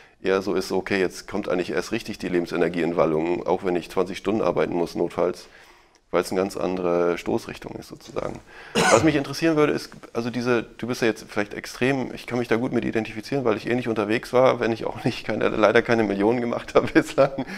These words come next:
Aber, ähm, glaubst du, dass das irgendwas ist, was so ein paar Leuten, die sind so genetisch angelegt, so das sind so die Macher, die müssen immer neu machen oder alles in Frage stellen? Oder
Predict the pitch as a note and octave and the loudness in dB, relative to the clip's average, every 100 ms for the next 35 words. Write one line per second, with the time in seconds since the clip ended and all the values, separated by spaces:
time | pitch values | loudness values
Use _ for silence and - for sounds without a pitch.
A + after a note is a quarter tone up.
0 | - F#3 D3+ A2 A#2 A#2+ A#2 - - - | -10 -10 -4 4 6 6 4 -6 -18 -20
1 | - - A2+ A#2 G#2+ - - _ - A#2 | -4 4 6 6 0 -8 -20 _ -4 4
2 | B2 - D3+ D3 D3 C#3+ - - _ _ | 4 6 4 4 4 0 -4 -12 _ _
3 | _ B2 C#3+ C3+ C#3+ C3+ C3 C3 B2 B2+ | _ 2 4 4 2 2 2 2 -2 2
4 | B2+ C#3 C3 C3 C3 B2+ A#2 G#2+ D3+ D3 | 4 6 6 4 2 0 2 0 0 2
5 | D3 D3 D3 D#3+ - - - A#2+ B2 B2 | 2 4 2 0 -6 -18 0 4 4 4
6 | B2+ A#2+ C3 B2+ C3 B2 A#2 A2 - A#2 | 4 4 6 6 4 2 2 2 0 -2
7 | A#2 A#2 G#2 A2+ A#2+ G2+ A2+ G#2+ G2 F#2+ | -2 0 2 0 0 -6 -4 0 4 4
8 | A2+ A#2+ A#2+ A#2 A2 G#2 G2+ G2+ F#2+ D#2 | 4 4 2 -2 -2 -2 4 4 4 2
9 | G#2 G#2 G#2 G2 G#2 A#2 - A2+ A2 G#2+ | -2 -2 0 4 4 4 0 2 2 2
10 | G2 | 2